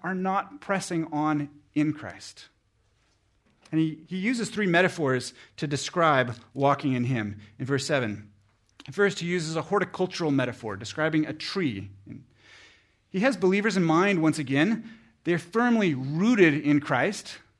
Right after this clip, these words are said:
They've been saved. God did that at salvation, planted those roots. But then he says, "You need to grow as a tree. You need to continue growing."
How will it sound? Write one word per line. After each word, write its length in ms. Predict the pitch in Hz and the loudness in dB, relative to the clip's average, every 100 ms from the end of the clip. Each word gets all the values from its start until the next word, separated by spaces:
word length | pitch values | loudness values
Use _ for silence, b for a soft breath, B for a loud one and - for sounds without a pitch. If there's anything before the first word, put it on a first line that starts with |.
| _ - | _ -12
They've 160 | 165 | -6
been 260 | 147 233 247 | 0 2 2
saved. 760 | - - 220 127 120 180 - - _ - | 0 -4 0 0 -2 -4 -10 -20 _ -8
God 180 | 165 | -6
did 140 | 180 196 | -2 0
that 140 | 185 | 0
at 80 | 160 | 0
salvation, 600 | - 165 139 143 - 196 | 0 0 2 0 -2 -4
planted 340 | - 196 190 | -4 -4 -2
those 180 | 165 143 | -2 -2
roots. 380 | 139 131 - - B B - | 0 -2 -4 -10 B B -12
But 100 | 190 | -2
then 100 | 233 | 0
he 60 | 240 | 0
says, 200 | 233 180 | -2 0
"You 100 | 220 | 2
need 120 | 240 | 2
to 60 | |
grow 680 | 214 - 214 285 339 185 117 - - | -2 -4 2 4 6 4 2 -4 -4
as 160 | 202 | 0
a 60 | 185 | 0
tree. 440 | - 190 131 110 B B B | 2 4 4 0 B B B
You 100 | 196 | -2
need 120 | 240 233 | 0 0
to 60 | |
continue 400 | 226 202 240 262 | -2 0 4 4
growing." 640 | 202 247 277 277 151 113 | 4 4 6 6 4 0